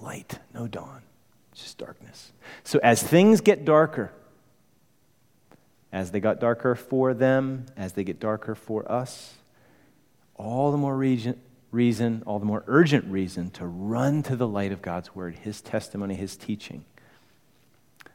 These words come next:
Those who reject the light of God's word will oftentimes, if they've, again, rejected that light, they will turn and believe anything. Just think of someone who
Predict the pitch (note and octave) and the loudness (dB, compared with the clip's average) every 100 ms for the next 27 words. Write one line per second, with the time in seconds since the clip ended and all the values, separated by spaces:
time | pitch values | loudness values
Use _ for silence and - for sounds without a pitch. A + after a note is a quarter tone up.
0 | _ - B2 C#3 C3+ - A#2+ A2 G#2+ - | _ 2 6 6 2 -2 0 0 -2 -14
1 | - G2+ G2+ - - D3 E3+ - A2 G2 | -12 -4 -4 -4 -2 0 0 -2 -2 2
2 | F#2+ F2 E2 F2 F2 - G2 F#2+ G2 A2 | 2 0 -2 -2 -2 -4 -4 -4 -2 -6
3 | - B2 E3 - A2+ G#2 G2+ G2+ - B2 | -2 -2 0 0 0 0 -2 -2 -2 -4
4 | - A#2 A2 - - - - _ _ - | 4 6 6 2 -18 -20 -20 _ _ -12
5 | G#2 G#2 E2+ F2+ B2 B2 C3+ A#2 C3 C3 | -4 -4 -2 0 4 4 4 4 4 4
6 | B2+ C#3+ A#2 B2+ C#3 B2 - B2 B2+ C3 | 2 2 2 4 4 0 -4 -2 0 0
7 | C3 C3 - - A2+ A#2 A#2 A#2 A2+ A2+ | -2 -4 -8 -2 0 2 2 0 -2 -6
8 | G2 - - _ _ _ _ _ _ _ | -10 -14 -18 _ _ _ _ _ _ _
9 | _ _ _ _ _ _ _ _ _ _ | _ _ _ _ _ _ _ _ _ _
10 | _ _ _ C#3 - C#3 B2 G#2+ C3 A#2+ | _ _ _ -4 2 2 2 2 4 4
11 | A2 A2 | 4 0